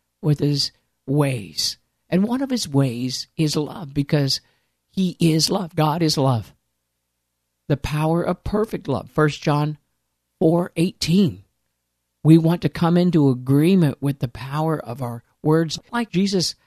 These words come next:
notice that he cursed the fig tree and then it withered. And people don't know. This was so powerful. Most people skip over this.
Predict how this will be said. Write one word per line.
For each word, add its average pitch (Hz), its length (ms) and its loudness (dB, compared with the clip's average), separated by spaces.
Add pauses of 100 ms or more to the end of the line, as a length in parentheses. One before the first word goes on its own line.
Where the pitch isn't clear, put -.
(140)
notice - 360 -4
that 185 100 0
he 170 80 -2
cursed - 420 -4
the 135 80 -2
fig 151 380 0
tree 107 340 -2 (520)
and 143 280 0
then 151 360 2 (240)
it 143 160 0
withered. 151 480 2 (680)
And 139 220 -4
people 180 320 -6
don't 175 400 -6
know. 175 560 2
This 175 220 0
was 208 120 0
so - 260 0
powerful. 220 640 -4
Most 202 300 0
people 247 260 -12 (160)
skip - 460 -4
over 240 300 -2
this. - 340 -4